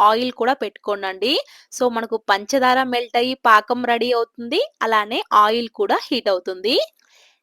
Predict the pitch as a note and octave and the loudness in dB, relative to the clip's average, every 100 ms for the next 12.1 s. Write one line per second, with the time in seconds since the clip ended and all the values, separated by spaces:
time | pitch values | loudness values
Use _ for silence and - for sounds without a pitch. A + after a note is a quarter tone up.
0 | _ C#4 D#4+ A#3 B3 C4 C#4 C#4+ A#3+ G#3 | _ 0 2 2 0 0 0 -2 -2 -6
1 | - A3+ G#3 C4+ A#4+ - B3+ F#3+ A#3 E4 | -4 -8 -4 -2 -2 4 6 6 4 2
2 | D4 C4 A3 A#3 D#4+ C#4+ G#3 - A#3+ A3+ | 4 4 4 0 -2 -2 -2 -6 -8 -4
3 | G#3+ G3+ G3 A#3 A4+ - - G#3+ A3+ D#4 | -2 -4 -4 -4 -6 -6 -4 -4 -2 0
4 | D4+ C4+ C4+ G#3+ G#3+ B3 A#3 A3 G#3 G3 | 2 0 0 -2 -2 -6 -4 -4 -4 -2
5 | D4+ A#4+ - C4+ C4+ C4 B3 A#3 A#3 - | -2 -2 0 0 0 -4 -6 -8 -10 -4
6 | B3 B3 G#3+ - G#4 E4 C4+ C#4 C#4 C4 | -4 0 -2 -2 -4 -4 -4 -2 -4 -2
7 | C4 A#3 A#3 A3+ - A#3 A3 - G3+ D#4+ | -4 -2 -4 -6 -8 -14 -14 -16 -6 -4
8 | - A3 F#3+ G3 F#3+ F#3 F3 A3 A4 D5 | -2 -4 -2 -6 -6 -8 -6 -4 -4 -6
9 | _ _ _ - C4+ E4 F4 E5+ _ - | _ _ _ -8 -2 0 0 -2 _ -2
10 | C#4 - D#4+ D#4+ D4 A#3+ A3 C4+ C4+ - | -2 0 -2 -2 -2 0 0 2 2 4
11 | G#3 C4+ C4+ - A3+ A3+ A#3 A3+ - G#3+ | 2 2 0 -2 -2 -2 -4 -6 -6 -6